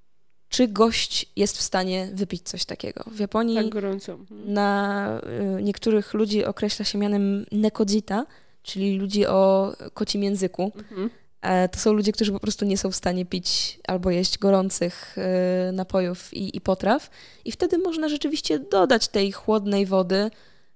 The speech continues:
Speaker 1: e, żeby tę herbatę odrobinę ostudzić, ale są też tacy ludzie, którzy uwielbiają pić bardzo gorącą herbatę.
Speaker 2: To ja.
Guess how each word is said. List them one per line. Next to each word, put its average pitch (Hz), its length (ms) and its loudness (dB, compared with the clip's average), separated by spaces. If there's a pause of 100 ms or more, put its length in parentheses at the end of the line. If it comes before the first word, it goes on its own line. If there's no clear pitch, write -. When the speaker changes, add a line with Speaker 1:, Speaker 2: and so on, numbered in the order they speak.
(120)
Speaker 1:
e, 185 680 2
żeby 196 260 0
tę 196 120 -2
herbatę 202 400 0
odrobinę 196 420 0
ostudzić, 202 480 -2
ale 233 160 0
są 240 160 -2
też 262 140 -8
tacy - 240 -6
ludzie, 240 200 -4
którzy 247 360 -2 (380)
uwielbiają 233 1000 0
pić 208 300 -8
bardzo 196 500 0
gorącą 175 420 -8
herbatę. - 460 -12 (220)
Speaker 2:
To 202 100 4
ja. 175 200 6